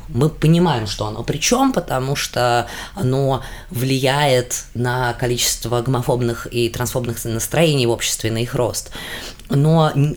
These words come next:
государство не является субъектом этого нарушения. А, соответственно, в опросе мы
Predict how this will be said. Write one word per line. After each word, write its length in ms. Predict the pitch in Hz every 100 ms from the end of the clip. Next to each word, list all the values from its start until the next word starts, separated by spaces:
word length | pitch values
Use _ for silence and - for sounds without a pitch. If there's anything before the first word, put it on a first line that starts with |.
| -
государство 600 | 131 131 - 143 - 151
не 220 | 147 156
является 420 | 143 135 139 131
субъектом 640 | 120 117 143 127 - 117 117 - -
этого 220 | 110 127
нарушения. 600 | 127 131 - 117 98 - - - - - - - - - - - -
А, 540 | 131 131 127 123 120 - - - - - - - - - -
соответственно, 880 | 156 156 160 - 151 151 143 135 - - - - - - - -
в 680 | 143 127 135 143 147 143 135 - - - - -
опросе 760 | 156 - 165 269 311 - 185 160
мы 500 | 147 185 214 208